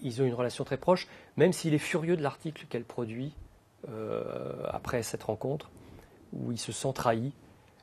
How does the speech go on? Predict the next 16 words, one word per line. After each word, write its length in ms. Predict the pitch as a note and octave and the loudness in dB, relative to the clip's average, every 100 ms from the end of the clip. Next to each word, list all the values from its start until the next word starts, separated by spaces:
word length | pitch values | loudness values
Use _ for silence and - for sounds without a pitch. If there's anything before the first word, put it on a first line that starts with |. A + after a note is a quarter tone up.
| _ - | _ -8
et 160 | B2+ A#2+ | -4 0
où 120 | B2+ | 4
on 100 | C3 | 4
voit 300 | A#2+ D3+ D#3+ | 6 8 8
que 80 | - | 6
c'est 200 | - C3+ | -2 0
un 160 | B2 | 2
homme, 240 | C#3 C#3 B2+ | 4 6 6
euh, 440 | A#2 A2+ A#2 A#2 - - - - - - | 6 6 4 0 -4 -14 -20 -18 -14 -8
euh, 520 | F3 F3+ F3+ F3 F#3 - - | -4 -4 -2 -4 -4 -6 -10
qui 220 | - D#3+ | 4 4
a, 80 | - | 4
je, 120 | - F3+ B3 | 0 -2 -2
je 100 | D3+ | -4
pense 280 | - G#3+ - | -2 -4 0
qu'il 260 | - B2 | 2 4